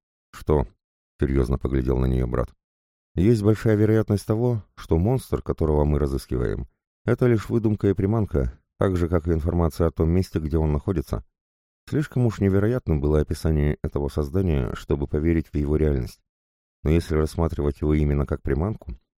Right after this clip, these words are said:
то этот монстр должен был точно привлечь к себе внимание. Я не знаю, зачем это могло понадобиться тому отступнику, но».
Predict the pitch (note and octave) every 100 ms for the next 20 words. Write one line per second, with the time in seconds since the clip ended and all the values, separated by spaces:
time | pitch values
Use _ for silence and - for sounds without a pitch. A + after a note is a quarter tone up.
0 | _ - E2+ E2 E2 D2+ E2+ G2+ - A#1+
1 | - D#2+ F2 F#2+ F#2 F2 F2+ F#2 - F#2+
2 | - D2+ C2+ C2+ C2+ C2 - B1+ C2 C2
3 | B1+ B1+ B1 A#1+ - _ _ _ _ _
4 | A2+ D3 A2 C#2+ C2 B1+ B1+ D2+ - C#2+
5 | - C#2 C2+ C#2 C#2 C2+ B1+ C2 - -
6 | C#2 C2 - A2 - C#2+ C2+ C#2 F2